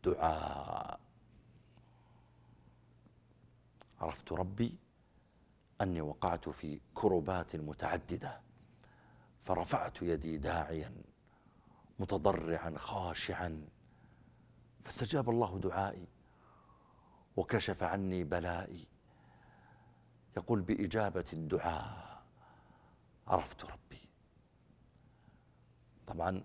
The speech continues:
هو عرف ربه أيضًا بإرسال الرسل وإنزال الكتب، لكن هذا طريق من طرق اليقين ب-، بأن الله تعالى هو المعبود الحق ال-، القوي المتين جل وعلا.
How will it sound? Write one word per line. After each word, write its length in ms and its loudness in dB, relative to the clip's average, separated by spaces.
هو 180 8
عرف 340 10
ربه 460 4
أيضًا 220 4
بإرسال 600 -2
الرسل 480 6
وإنزال 500 -2
الكتب، 440 6
لكن 380 8
هذا 240 10
طريق 520 4
من 160 2
طرق 440 8
اليقين 600 6
ب-، 180 0
بأن 300 4
الله 300 8
تعالى 520 2
هو 400 6
المعبود 640 4
الحق 680 -4
ال-، 200 -2
القوي 840 0
المتين 640 0
جل 240 -2
وعلا. 380 -4